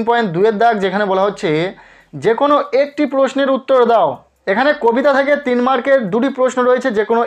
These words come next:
একটি প্রশ্নের উত্তর লিখতে হবে এবং প্রশ্নের মান রয়েছে তিন। প্রথম প্রশ্ন, আসছে নবীন জীবনহারা, অসুন্দরে করতে ছেদন। উক্তিটির তাৎপর্য লেখো।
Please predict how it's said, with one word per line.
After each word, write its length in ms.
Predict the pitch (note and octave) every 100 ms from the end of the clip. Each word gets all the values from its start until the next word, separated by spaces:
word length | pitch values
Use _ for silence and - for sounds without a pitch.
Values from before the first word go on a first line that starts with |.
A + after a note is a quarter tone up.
| -
একটি 240 | G#3+ A#3
প্রশ্নের 400 | A#3+ A#3 A3+ A#3+
উত্তর 280 | A#3 A3+ B3 A#3+
লিখতে 260 | A3+ -
হবে 140 | A#3+ A#3+
এবং 160 | A#3 A3+
প্রশ্নের 380 | A3+ G#3+ A3+ G#3+
মান 200 | G3 G3+
রয়েছে 280 | G#3 G#3 A#3+ B3
তিন। 180 | D4 A#3 C#3 -
প্রথম 240 | A3 C#4+ D4+
প্রশ্ন, 260 | A3 - G#3 D4+ - _ _ _ _ -
আসছে 480 | F3+ A3+ - - D#4
নবীন 360 | B3+ A#3 B3+ D#4 D#4 D3+
জীবনহারা, 600 | F3+ G3+ A#3 G#3+ F3 G3 C4+ - - _ - F#3
অসুন্দরে 560 | B3 B3 A#3+ A#3+ B3 C4 C#4+
করতে 320 | A3 A3 - A#3
ছেদন। 360 | G3+ F3 D#3 B2 - _ _ _
উক্তিটির 520 | G3+ A3+ D4 C#4 A#3+ A3+ A3+ -
তাৎপর্য 480 | A3 A3 A#3+ A3+ G3+
লেখো। 300 | F#3+ D#3